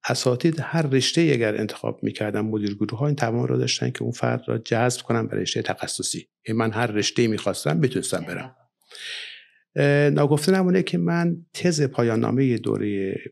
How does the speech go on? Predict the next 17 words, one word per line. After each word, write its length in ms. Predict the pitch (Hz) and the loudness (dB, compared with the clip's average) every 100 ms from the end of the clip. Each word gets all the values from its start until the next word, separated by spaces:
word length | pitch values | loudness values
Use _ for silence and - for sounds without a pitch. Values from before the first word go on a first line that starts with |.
| - | -8
پزشکی 280 | 104 - 107 | -6 -2 0
عمومی 200 | 117 147 | 0 0
را 80 | 151 | 0
در 140 | 120 | -2
چشم 360 | 104 - - 95 | -4 -2 -2 -2
پزشکی 320 | 92 - 127 | -2 -2 0
گرفتم 420 | 101 85 - - - - | -2 -4 -8 -14 -12 -10
و 80 | 98 | -2
خیلی 140 | 131 | -2
راحت 240 | 123 107 107 | 0 -2 -2
می‌تونستم 360 | 110 104 113 104 | -4 -4 -2 0
برم، 300 | 101 - - _ _ _ - | 0 -2 -10 _ _ _ -10
یا 80 | 92 | -10
قلب 400 | - 104 107 - | -4 -2 -2 -2
که 100 | 110 | -4
دوست 280 | 101 110 - | -2 -4 -4
داشتم. 280 | - - | -6 -8